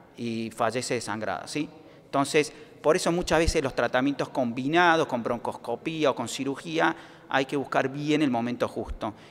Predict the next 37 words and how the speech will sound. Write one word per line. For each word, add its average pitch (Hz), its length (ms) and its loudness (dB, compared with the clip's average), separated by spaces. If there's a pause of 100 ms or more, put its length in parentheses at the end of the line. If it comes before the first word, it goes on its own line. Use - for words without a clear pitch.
(120)
Estas 165 200 4
son 151 160 4
anécdotas, 131 880 4 (420)
no 120 180 -4
son 147 180 2
tratamientos 120 540 0
estándares, 139 760 2 (140)
pero 127 160 6
me 123 80 4
parece 135 300 4
que 147 80 2
es 127 60 -2
re 147 120 0
interesante 147 600 2
poder 127 200 2
mostrarle 127 500 0
esto 143 460 2 (300)
a, 113 480 4
a 110 40 2
la 110 140 2
gente 123 300 -4
que - 80 -2
hace 127 180 -2
terapia 127 300 0
intensiva 147 640 -2 (260)
y 147 60 -2
lo 131 80 0
que 147 100 2
vengo 151 160 6
diciendo, 143 380 2
¿no? 139 200 2 (160)
Abrir 147 380 6
un 127 80 0
poco 135 220 0
más 127 100 4
la 123 100 4
cabeza. 117 520 0